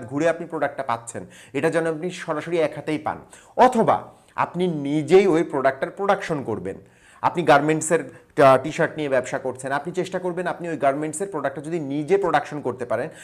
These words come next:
আপনি কিন্তু ওই যে আপনার ওখানে যে, আহ, প্রাইসটা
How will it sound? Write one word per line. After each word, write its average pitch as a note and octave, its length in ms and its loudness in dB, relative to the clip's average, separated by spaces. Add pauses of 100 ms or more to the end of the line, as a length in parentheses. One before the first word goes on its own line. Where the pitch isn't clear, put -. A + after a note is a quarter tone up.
(160)
আপনি D#3+ 280 -2
কিন্তু D#3+ 520 -6 (420)
ওই B3+ 200 4
যে C3 240 -2
আপনার D#3+ 300 -2
ওখানে F3+ 300 0
যে, G3 260 -2
আহ, A#2+ 280 4
প্রাইসটা D3 560 0